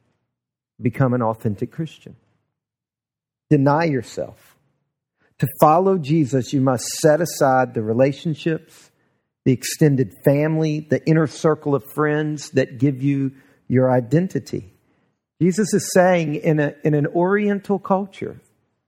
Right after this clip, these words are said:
deny yourself. Deny what your culture tells you is your identity and who you are. You've got to be willing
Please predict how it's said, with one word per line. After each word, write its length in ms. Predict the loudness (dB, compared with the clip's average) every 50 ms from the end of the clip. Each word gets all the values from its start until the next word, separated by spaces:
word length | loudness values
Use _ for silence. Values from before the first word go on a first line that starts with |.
| _ _ _ _ _ _ -2
deny 800 | 0 0 2 2 2 2 2 2 2 2 0 -2 -4 -6 -8 -10 -14 _ _ _ _ _
yourself. 1300 | -6 -2 0 2 2 2 2 2 0 0 -2 -4 -8 -12 _ _ _ _ _ -14 -6 -4 -4 -4 -4 -8 -12 _ _ _ _ _ _ _ _ _ _ _ _ _ _ _ _ _ _ _ _ _ _ _ _ _ _
Deny 680 | 2 2 4 4 4 4 4 4 4 2 2 2 0
what 360 | -2 0 0 0 0 0 -2
your 480 | -2 -2 0 2 2 2 0 -2 -4 -6 -10 _ _ _ _ _ _ _ -10
culture 560 | -4 0 0 0 0 -2 -4 -4 -2 -2 -2
tells 580 | -2 -6 -10 -8 -2 0 2 2 2 0 -2 -4
you 340 | -4 -4 -2 -2 -4 -6 -8 _ _ _ _ _ _ _ _ _ _ _ _ _ _ 0
is 160 | 0 2 4
your 160 | 4 4 4
identity 560 | 2 2 0 -2 -2 -2 -6 -4 -2 0 0 0
and 120 | 0 -2
who 140 | 0 2 2
you 220 | 2 2 2 2
are. 120 | 2 2 2
You've 220 | 2 0 0 2
got 280 | 2 2 2 2 0 -4
to 100 | -4 0
be 160 | 2 2 2
willing 580 | 2 2 2 2 2 2 0 0 -2 -4 -4